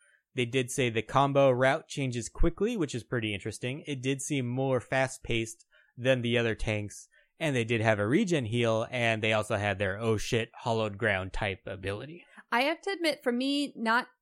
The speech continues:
Speaker 2: being a tank, like, you guys, if you've seen our streams, you've seen me tank occasionally. Um, Dark Knight looked really cool to me. I like that you had your inner shadow kind of come out and, like,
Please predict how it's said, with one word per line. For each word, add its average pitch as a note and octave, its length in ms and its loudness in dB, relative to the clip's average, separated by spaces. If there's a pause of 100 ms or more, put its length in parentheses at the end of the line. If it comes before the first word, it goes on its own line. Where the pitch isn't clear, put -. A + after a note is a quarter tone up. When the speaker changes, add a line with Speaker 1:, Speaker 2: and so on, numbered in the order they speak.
(180)
Speaker 2:
being C4+ 200 -2
a E4 40 -2
tank, G#3 300 -4
like, G#3 200 -8
you G#3 100 -8
guys, A3+ 220 2
if G#3 280 -2
you've A3 120 -6
seen D#4+ 180 0
our E4 80 4
streams, C#4 460 -2
you've A3+ 140 -8
seen B3 160 -6
me B3+ 140 -6
tank A3+ 300 -6
occasionally. G#3 640 -6 (420)
Um, A3 420 2
Dark A3 260 2
Knight D#4 240 0
looked A3+ 280 -2
really G3+ 320 0
cool F#3 180 -6
to F3+ 80 -6
me. G3 140 -4
I G3 80 2
like G#3+ 220 4
that B3+ 80 -4
you A#3 100 0
had A3 140 2
your G3+ 100 -2
inner G#3+ 240 0
shadow G#3+ 420 4
kind C4 220 0
of C4+ 80 -4
come C#4 180 0
out C#4+ 260 2
and, G#3+ 120 -4
like, F#3+ 160 -6